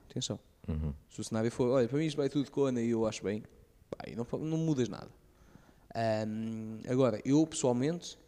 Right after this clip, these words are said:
Speaker 1: acho que o que vai acontecer vai ser os canais grandes vão cair muito, muito. Vão surgir novos canais. Acho que, eh, exemplos
Speaker 2: Achas que uma C M T V vai de cona, por exemplo?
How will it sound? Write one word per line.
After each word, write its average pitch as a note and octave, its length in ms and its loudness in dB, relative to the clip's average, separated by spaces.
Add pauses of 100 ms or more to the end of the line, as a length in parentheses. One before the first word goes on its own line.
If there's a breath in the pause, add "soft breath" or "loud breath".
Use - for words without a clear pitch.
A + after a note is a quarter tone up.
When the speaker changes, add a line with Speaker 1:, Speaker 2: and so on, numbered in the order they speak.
(540 soft breath)
Speaker 1:
acho B2 240 2
que C#3+ 100 -6
o B2 40 -2
que - 100 -10
vai C3 120 2
acontecer A#2+ 400 0 (140)
vai A2+ 160 -4
ser A2 360 0 (400 soft breath)
os B2 180 0
canais B2+ 400 -2
grandes A#2 380 -2
vão D#3+ 180 2
cair C#3 220 -2
muito, A2 340 -6 (560)
muito. A#2 460 0 (1200 soft breath)
Vão D3 400 2
surgir D#3+ 380 0
novos F3 300 2
canais. G#2+ 440 -2 (1200)
Acho B2 420 2
que, A#2+ 460 4 (540 loud breath)
eh, A2+ 340 2
exemplos B2 580 6
Speaker 2:
Achas A2 180 4
que - 40 -6
uma G2 120 6
C - 180 2
M F2 140 2
T E2 160 2
V D#2+ 140 2
vai C#2 140 -2
de - 60 -18
cona, C#2+ 300 -8
por - 120 -8
exemplo? C2 260 -10